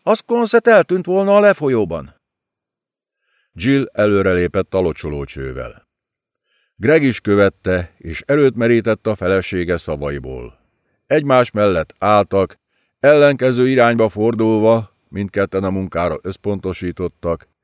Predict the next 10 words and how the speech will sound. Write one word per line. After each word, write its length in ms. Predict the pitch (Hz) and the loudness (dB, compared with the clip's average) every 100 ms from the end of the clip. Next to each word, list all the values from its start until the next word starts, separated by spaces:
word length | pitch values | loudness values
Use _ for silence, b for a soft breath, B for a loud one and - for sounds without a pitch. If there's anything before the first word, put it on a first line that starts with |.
| _ _ _ | _ _ _
de 140 | 95 101 | -4 2
gondolataik 760 | 135 165 156 135 123 123 120 | 2 2 4 4 4 0 0
Washingtonban 800 | 113 113 117 104 104 98 90 87 | -2 -4 -4 -4 -4 -2 -2 -2
jártak 640 | 92 104 104 104 98 - _ | 0 0 0 -2 -2 -4 _
azon 320 | 143 147 135 | -2 0 -2
a 60 | 123 | 0
nyolc 320 | 120 117 - | 0 -2 -2
évvel 400 | 113 107 107 92 | -4 0 2 2
ezelőtti 520 | 95 98 92 - 82 | 0 -2 -2 -6 -8
napon, 540 | 87 98 95 92 85 | -6 -4 -4 -6 -6